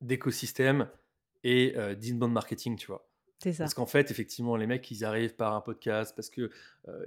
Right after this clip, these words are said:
Speaker 1: ils connaissent l'invité ou le sujet les a intéressés ou ils t'ont vu, euh,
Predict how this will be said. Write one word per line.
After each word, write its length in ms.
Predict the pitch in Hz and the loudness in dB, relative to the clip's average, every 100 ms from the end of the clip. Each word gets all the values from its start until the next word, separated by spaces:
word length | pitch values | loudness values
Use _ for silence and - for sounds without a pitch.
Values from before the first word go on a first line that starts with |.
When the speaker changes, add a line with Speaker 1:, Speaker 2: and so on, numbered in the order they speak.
| - | -12
Speaker 1:
ils 120 | 131 | -4
connaissent 280 | 147 127 - | 2 4 4
l'invité 640 | 123 131 131 123 123 123 | 4 2 2 4 6 4
ou 80 | 113 | 2
le 60 | 107 | -4
sujet 340 | - 113 117 | -4 0 2
les 220 | 110 104 | 2 -2
a 60 | 107 | -4
intéressés 640 | 104 110 123 - 120 123 | -2 -4 -4 -4 -2 -2
ou 120 | 117 113 | -2 -8
ils 100 | - | -6
t'ont 180 | 123 | -6
vu, 280 | 117 131 131 - - _ | -4 -4 -6 -8 -20 _
euh, 40 | 107 | -18